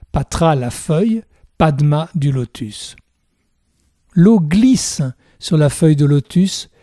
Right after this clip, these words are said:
sans qu'elle soit mouillée. De même, puissent les désirs glisser sur nous sans laisser de traces dans le mental,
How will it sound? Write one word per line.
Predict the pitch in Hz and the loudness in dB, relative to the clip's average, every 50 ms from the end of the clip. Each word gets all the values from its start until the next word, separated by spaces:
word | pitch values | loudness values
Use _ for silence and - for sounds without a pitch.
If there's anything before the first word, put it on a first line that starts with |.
| _ - | _ -14
sans | - - 180 165 151 | -4 0 2 2 2
qu'elle | - 160 143 | 2 0 0
soit | - - - 147 139 | 0 0 0 0 2
mouillée. | 139 135 131 127 120 113 113 117 - _ _ _ _ _ _ _ _ _ _ _ _ _ _ _ _ _ _ _ _ _ _ _ _ _ _ | 2 0 0 -2 -4 -6 -8 -12 -16 _ _ _ _ _ _ _ _ _ _ _ _ _ _ _ _ _ _ _ _ _ _ _ _ _ _
De | - 147 151 151 | -2 2 2 4
même, | 156 170 170 180 180 170 160 143 131 123 - _ _ _ _ _ _ _ - | 4 4 4 4 4 2 2 0 -2 -4 -8 _ _ _ _ _ _ _ -4
puissent | - 180 175 175 165 - - - | 0 2 2 2 2 -2 0 0
les | 156 151 | 0 2
désirs | 135 156 151 151 139 147 175 190 208 208 185 165 147 143 135 120 120 - _ _ _ _ _ _ _ _ - | 4 4 4 4 2 2 2 2 4 4 2 2 2 0 -2 -4 -8 -12 _ _ _ _ _ _ _ _ -6
glisser | 147 139 170 180 196 180 - - 240 233 | -2 0 2 2 2 0 0 0 0 0
sur | - - - 190 165 151 | 0 0 0 2 2 4
nous | 147 151 156 156 170 180 175 - - _ _ _ _ _ _ | 4 4 6 6 4 4 2 0 -6 _ _ _ _ _ _
sans | - - - - 220 233 | -10 -4 0 2 4 4
laisser | 208 185 - - - 190 175 | 4 2 2 0 0 0 2
de | 143 151 | 2 0
traces | 143 - - - 160 160 151 135 | -2 -2 -2 0 0 0 2 2
dans | 139 143 139 | 2 2 2
le | 135 | 2
mental, | 131 135 135 127 117 - - 123 117 117 113 110 117 - | 2 0 -2 -2 -4 -6 -8 -8 -8 -8 -10 -12 -14 -18